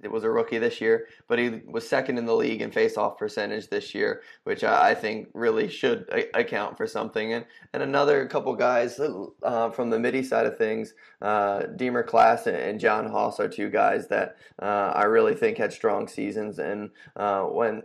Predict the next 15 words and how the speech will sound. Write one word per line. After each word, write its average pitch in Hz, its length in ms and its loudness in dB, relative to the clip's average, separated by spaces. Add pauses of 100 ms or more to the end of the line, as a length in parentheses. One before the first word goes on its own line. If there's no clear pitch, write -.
(140)
I 113 100 2
know 123 160 6
it's 117 180 6
tough 110 280 4
to 107 100 0
add, 107 520 2
uh, 98 280 0
middies 104 380 -2
just - 220 -4
'cause 104 160 -4
it's 90 120 -12
such 107 200 -4
a 101 40 -4
prolific 110 600 -2
scoring, 113 640 0